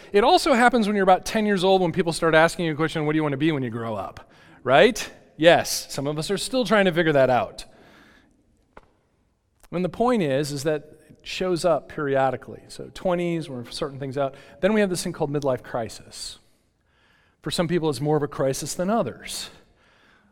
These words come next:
And some, some people, you know, buy new convertibles. Others decide to have different spouses. I mean, I, and again, no, this is not a judgment thing. This is a,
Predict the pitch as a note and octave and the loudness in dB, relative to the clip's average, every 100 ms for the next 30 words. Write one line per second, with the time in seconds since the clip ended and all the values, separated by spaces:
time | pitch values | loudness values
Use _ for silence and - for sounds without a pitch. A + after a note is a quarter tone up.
0 | _ _ _ _ A2+ A#2+ - C3+ C#3+ D3 | _ _ _ _ -14 -10 -6 -4 -4 -6
1 | C3+ - C#3 C3+ C#3 C#3 C3+ - E3 A#2+ | -8 -8 -6 -6 -4 -4 -6 -10 -8 -6
2 | A#2+ A#2+ - A#2+ D3 D#3 G#3+ C4 F3 G2+ | -8 -10 -10 -8 -8 -8 -8 -8 -8 -12
3 | - - - _ _ _ - B2 C#3 C#3+ | -14 -14 -14 _ _ _ -12 -8 -6 -6
4 | D3 - - C#3 - D3+ D3+ D#3+ D3 D#3+ | -10 -12 -14 -12 -6 -4 -4 -8 -8 -8
5 | D3+ E3+ G3 - - D#4 C4+ - D#2+ - | -10 -14 -10 -12 -10 -10 -10 -10 -12 -10
6 | D3 F3 D#3+ E3+ E3+ - - E3+ F3+ D#4+ | -8 -8 -8 -14 -14 -16 -12 -8 -6 -4
7 | B2+ A#2+ C#3+ E3+ A#3+ G#3 B3 A#3+ B3+ A3 | -6 -8 -12 -10 -8 -8 -8 -6 -4 -4
8 | D#3 D3+ C#4 B3+ E3 B2 C3+ C#3 E3+ F#3 | -4 0 0 2 -4 -4 -6 -4 -4 -4
9 | F#3 F#3 | 0 2